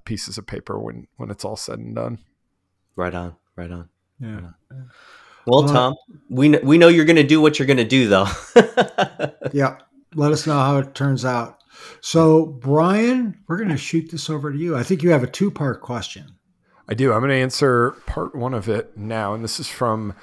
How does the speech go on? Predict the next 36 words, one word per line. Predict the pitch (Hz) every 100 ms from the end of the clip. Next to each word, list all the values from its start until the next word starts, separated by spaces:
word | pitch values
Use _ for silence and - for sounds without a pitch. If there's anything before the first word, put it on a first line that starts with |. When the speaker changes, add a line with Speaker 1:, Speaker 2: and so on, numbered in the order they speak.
| - - _ 123
Speaker 1:
John. | 110 139 123 98 101 139 131 - -
And | 110 107
John | 101 123 151 165
said, | - - 117 107 117 147 - - - - 123 - _
um, | 110 110 92 87 90 - _ _ - _
"For | - 123
somebody | - 165 214
who's | 160 160 104
just | 110 - 143 143
starting | - 175 180 180
out | 90 98 - _
and | 120 101
doesn't | 104 117 170
have | 135 143
a | 127
planer | - 131 127 123
or | 113
joiner, | 110 113 135 101 85 101 - - - - -
where | 113 143
should | 156 - 185
they | 180
go | 110
to | 110
get | 120 -
hardwood | - 139 95 104 - - -
if | -
they're | 110 98 - _ -
looking | 113 110 104
to |
get | 101 104 - _
started | - 131 107 101
using | 104 104
hardwood | 101 117 92 98
in | 92
their | 92 90
woodworking? | - - 101 - 107